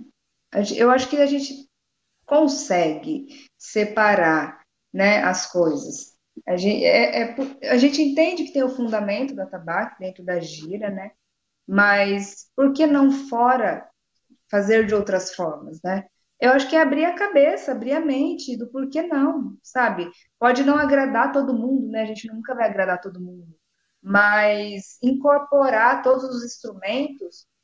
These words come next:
é, tem pessoas que gostam mais de violão e voz, tem pessoas que vão gostar mais de, pensando em banda, por exemplo, como chama, é, Rita Benedito.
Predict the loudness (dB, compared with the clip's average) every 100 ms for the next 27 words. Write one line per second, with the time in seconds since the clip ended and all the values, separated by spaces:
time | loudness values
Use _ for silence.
0 | _ 2 4 4 2 0 0 0 0 -4
1 | -2 0 0 -2 -6 -8 -10 -4 0 0
2 | 0 0 2 2 0 -10 -12 -18 -12 -10
3 | -10 -10 -4 -4 -2 -6 -8 -16 _ _
4 | _ -8 -8 -2 -2 -2 0 2 2 0
5 | -2 -4 -2 -6 -6 -10 -6 -6 0 2
6 | 2 0 -6 -2 -2 0 -6 -8 -4 -2
7 | -4 _